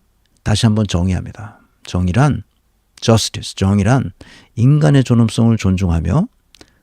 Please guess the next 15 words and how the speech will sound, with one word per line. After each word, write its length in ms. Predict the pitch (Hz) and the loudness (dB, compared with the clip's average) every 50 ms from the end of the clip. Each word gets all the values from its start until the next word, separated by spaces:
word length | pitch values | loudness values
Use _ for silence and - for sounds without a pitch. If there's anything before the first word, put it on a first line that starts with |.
| _ _ _ _ | _ _ _ _
공동체의 760 | - 95 95 95 101 98 95 95 95 90 - - 92 90 85 | -4 0 0 0 0 0 0 0 0 0 0 0 0 0 0
질서를 520 | - - 139 143 - - 147 135 139 135 | -2 -2 -2 -2 -2 0 0 0 2 0
유지하고 760 | 117 107 113 113 - 131 120 104 98 92 101 101 123 160 214 - _ _ _ _ _ _ _ _ _ - | 0 0 0 0 2 4 4 4 4 2 0 -2 -2 -2 -4 -8 _ _ _ _ _ _ _ _ _ -10
불의를 420 | - - 107 110 104 104 104 98 | -4 0 2 2 4 4 2 2
바로잡는 580 | - 98 95 101 98 - 90 87 92 90 90 92 | 2 0 0 0 0 0 0 0 0 0 -2 -2
실천적 600 | - - - 143 - - - 139 135 123 135 127 | -2 -2 -4 -4 -4 -4 -4 -2 -2 -2 -4 -4
규범이라는 560 | - - 110 101 107 120 131 - 107 104 - | -2 -2 0 2 2 2 0 -2 -6 -10 -12
거야. 220 | - - - - _ _ _ _ _ _ - | -18 -20 -20 -20 _ _ _ _ _ _ -8
규범이라는 520 | - 104 98 131 147 151 120 - 107 - | -6 -2 0 0 0 0 -2 -6 -10 -18
거지. 220 | _ - - - _ _ _ _ _ _ _ _ _ _ _ _ _ _ _ _ _ _ _ - | _ -20 -20 -20 _ _ _ _ _ _ _ _ _ _ _ _ _ _ _ _ _ _ _ -14
규범 280 | - - 117 131 135 127 | -6 -2 0 0 0 0
통제하는 440 | - 143 143 127 131 117 110 120 | -2 -2 -2 0 0 0 0 0
데가 160 | 113 123 123 113 | -2 -2 -2 -4
어디라고? 440 | 101 95 104 107 120 147 190 262 _ _ _ _ _ _ _ _ _ _ | -4 -4 -4 -4 -4 -4 -6 -8 _ _ _ _ _ _ _ _ _ _
헌법재판소라고. 1000 | - 117 110 104 113 107 - 98 - - 98 87 - - - - - _ - _ | 0 2 2 2 0 -2 -2 -2 -2 -2 -2 -4 -4 -6 -14 -16 -16 _ -20 _